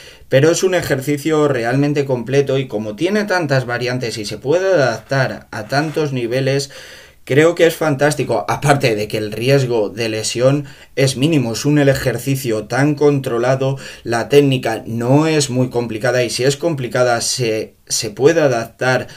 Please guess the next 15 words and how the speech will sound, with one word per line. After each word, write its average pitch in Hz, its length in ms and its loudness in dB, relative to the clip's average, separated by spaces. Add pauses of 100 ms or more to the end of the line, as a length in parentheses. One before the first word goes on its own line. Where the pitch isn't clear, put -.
(140)
haciendo 151 800 2
diferentes 135 840 -2
escalas 156 640 0
o 107 120 2
grados 127 380 0
de 117 100 -2
dificultad 117 840 -2
de 110 320 0
este 127 480 -2 (420)
ejercicio. 110 880 -2 (300)
Y 104 100 -6
bueno, 123 380 0 (720)
ya 135 260 4
comentado 127 580 2
este, 175 560 2